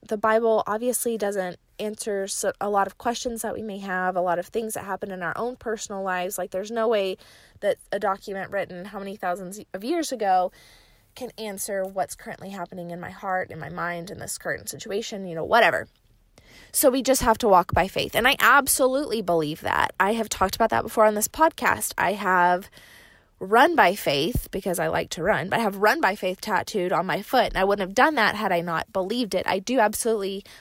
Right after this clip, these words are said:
believe you have to have faith. So why can our faith not be big enough to believe that God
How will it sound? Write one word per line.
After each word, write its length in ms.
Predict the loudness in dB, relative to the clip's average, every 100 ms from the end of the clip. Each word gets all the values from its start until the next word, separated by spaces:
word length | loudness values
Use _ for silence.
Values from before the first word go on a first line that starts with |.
| 0
believe 280 | 0 0
you 100 | -6
have 200 | -4 -4
to 100 | -4
have 160 | -6 -4
faith. 260 | 0 0 2
So 180 | 2
why 280 | 4 6 6
can 180 | 4 2
our 140 | 2
faith 400 | 2 -2 2 2
not 180 | 2 0
be 120 | -2
big 300 | -8 4 4
enough 240 | 6 2 0
to 100 | -2
believe 400 | 0 0 -2 -2
that 240 | -2 -4 0
God 560 | 6 8 8 6 2